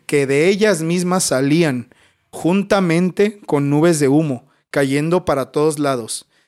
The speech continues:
semejantes al caer de las chispas en los grandes incendios, sin peso ni equilibrio, entre gritos y gemidos de dolor y desesperación que horrorizaba y hacía temblar de pavor, cabrón.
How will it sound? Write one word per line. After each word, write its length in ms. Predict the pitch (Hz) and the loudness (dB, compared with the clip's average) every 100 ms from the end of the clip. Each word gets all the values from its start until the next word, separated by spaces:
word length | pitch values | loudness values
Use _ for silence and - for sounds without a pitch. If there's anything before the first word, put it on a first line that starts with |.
| _ | _
semejantes 880 | - 156 147 135 180 190 180 214 214 - | -4 -2 -2 -2 -2 -2 0 0 0 -2
al 260 | 147 139 | -2 -2
caer 260 | 143 139 143 | -2 0 0
de 100 | 170 | 0
las 180 | 147 - | 0 -4
chispas 640 | - 180 - 196 190 - | -4 -4 -4 -2 -2 -2
en 120 | 156 | -6
los 160 | 143 131 | -4 -4
grandes 340 | 139 147 156 143 | -4 -2 -2 -2
incendios, 680 | 127 - 143 127 104 - - _ _ _ _ _ _ | -4 -2 -4 -6 -10 -16 -20 _ _ _ _ _ _
sin 300 | - 131 123 | -10 -8 -10
peso 400 | 117 151 147 185 202 | -4 -2 0 -4 -4
ni 140 | 143 | -6
equilibrio, 640 | 123 127 131 147 127 107 _ _ _ _ | -6 -4 0 0 -2 -8 _ _ _ _
entre 420 | 151 151 139 143 135 | -4 -4 -4 -2 -2
gritos 600 | 151 190 190 202 208 - | 0 -2 0 0 0 -4
y 120 | 170 | -8
gemidos 500 | 143 143 147 175 190 | -6 -4 -4 0 0
de 100 | 175 | 2
dolor 460 | 147 135 156 208 220 - _ | 0 2 2 2 -2 -16 _
y 120 | - 139 | -6 -4
desesperación 840 | 139 143 - 147 135 - 156 170 | -2 -4 -4 -4 -2 -2 -2 -2
que 120 | 143 | -2
horrorizaba 760 | 180 160 135 123 - 170 156 165 - _ - | 0 0 -2 -6 -2 0 0 -2 -10 _ -8
y 120 | 139 | -4
hacía 380 | 123 - 156 160 | -2 0 0 0
temblar 600 | 170 160 143 147 165 - _ _ _ _ | -2 0 2 2 0 -6 _ _ _ _
de 180 | 113 113 | -12 -12
pavor, 640 | - 107 107 113 123 120 | -8 -8 -4 -4 -4 -8
cabrón. 400 | - - 107 _ | -14 -18 -20 _